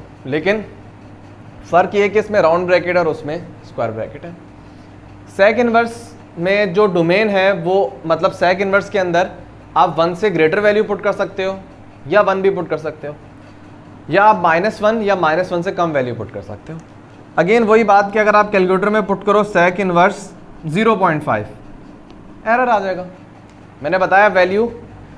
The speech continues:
वन से बड़ी, माइनस वन से छोटी, तो ये ना वन से बड़ा है, ना ये माइनस वन से छोटा है, ये उनके दरमियान आ रही है, तो इसका मतलब ये आप पुट नहीं कर सकते।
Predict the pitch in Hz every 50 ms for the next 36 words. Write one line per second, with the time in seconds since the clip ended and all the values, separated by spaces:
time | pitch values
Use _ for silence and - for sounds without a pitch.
0 | - - - - - - - - - - 131 123 151 180 208 220 226 262 247 247
1 | 233 240 262 254 254 - - - - - - - - - 151 165 185 208 226 233
2 | 202 214 208 190 185 175 147 131 101 90 101 104 - - - - - - - -
3 | - - - - - - - - - - - - - - - - - 175 170 160
4 | 190 208 190 180 196 208 185 180 185 190 190 233 202 160 156 165 185 202 214 220
5 | 226 220 165 156 175 190 202 196 180 160 156 160 160 156 151 143 139 143 131 135
6 | 107 95 110 110 117 - - 147 170 185 185 180 202 170 170 156 143 139 139 135
7 | 120 107 95 98 104 113 120 - - 156 147 - 190 180 175 175 175 190 185 175
8 | 165 160 160 165 165 - 208 202 - - - - - - 143 143 143 120 113 104
9 | - 110 101 - - 180